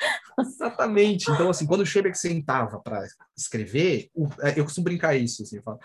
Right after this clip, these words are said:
quando o Schoenberg sentava pra escrever, o Brahms senta do lado dele e fala, "Ah, você vai botar dó sustenido aí, é?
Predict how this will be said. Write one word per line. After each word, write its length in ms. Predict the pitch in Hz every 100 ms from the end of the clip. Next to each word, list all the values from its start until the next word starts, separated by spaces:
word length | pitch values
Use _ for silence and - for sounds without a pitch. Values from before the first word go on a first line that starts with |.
| - -
quando 140 | 143
o 20 |
Schoenberg 280 | 143 202 214
sentava 240 | 185 175
pra 120 | 156 151
escrever, 400 | 147 143 139 160
o 60 |
Brahms 360 | 147 147 185 180
senta 300 | - 156 139
do 80 | 123
lado 200 | 120 117
dele 180 | 113
e 20 | 110
fala, 320 | 113 110 247
"Ah, 100 | 254
você 80 | -
vai 100 | 151
botar 280 | 131 147
dó 160 | 135 160
sustenido 480 | 156 127 123 139 117
aí, 180 | 131 127
é? 160 | 139